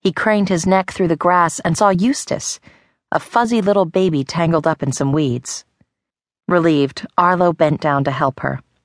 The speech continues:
He peeled off the weeds one by one. As he freed Eustace, a pair of big, old,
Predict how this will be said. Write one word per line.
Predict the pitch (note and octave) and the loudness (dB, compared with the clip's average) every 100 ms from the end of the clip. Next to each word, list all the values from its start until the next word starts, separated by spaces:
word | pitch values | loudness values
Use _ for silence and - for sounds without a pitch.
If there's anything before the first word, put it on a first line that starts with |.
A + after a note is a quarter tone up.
| _ _ | _ _
He | G3 | -6
peeled | - - G#3 G3+ | -4 0 2 4
off | F3+ E3+ | 2 2
the | - D#3 | 0 0
weeds | D#3+ C3 B2 C#3 | 0 -2 -4 -2
one | D3+ D3+ | 0 0
by | D3 C#3 | 0 0
one. | C#3+ C3+ A#2+ A#2+ _ _ _ _ _ | 2 2 0 -6 _ _ _ _ _
As | G3 F#3+ | -4 0
he | G#3+ | -2
freed | - A#3+ A#3 F#3 | 0 0 2 2
Eustace, | F#3 F3+ - C#3+ C3+ - - _ | 0 0 -2 -4 -4 -10 -18 _
a | - | -8
pair | - F3+ F3 | -2 2 2
of | D3 C3+ | 2 -2
big, | - F#3 G#3 - - | 0 2 0 -2 0
old, | F3 E3+ | 2 2